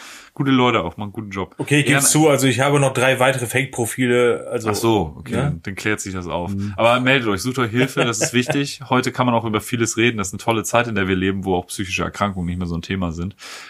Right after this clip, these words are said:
Speaker 1: Ähm, also so ein Tabuthema, sind natürlich Thema, was gut ist. Ähm, ganz genau. Und, äh, so verabschieden wir uns eigentlich in diese Nacht. Es ist hier jetzt schon wieder Viertel nach null.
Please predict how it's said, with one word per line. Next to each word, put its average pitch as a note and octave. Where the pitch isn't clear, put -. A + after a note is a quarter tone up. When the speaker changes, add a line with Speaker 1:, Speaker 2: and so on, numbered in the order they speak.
Speaker 1:
Ähm, G#2+
also F2
so E2+
ein E2+
Tabuthema, F#2
sind F#2+
natürlich F#2
Thema, G2+
was F#2
gut A#2+
ist. C3+
Ähm, C#3+
ganz D#3+
genau. G3
Und, A2+
äh, A#2+
so B2
verabschieden C#3+
wir B2
uns G#2+
eigentlich G#2+
in B2
diese G2+
Nacht. F#2+
Es G2+
ist G2+
hier G#2+
jetzt G2+
schon G2
wieder F#2+
Viertel C3
nach G2+
null. A2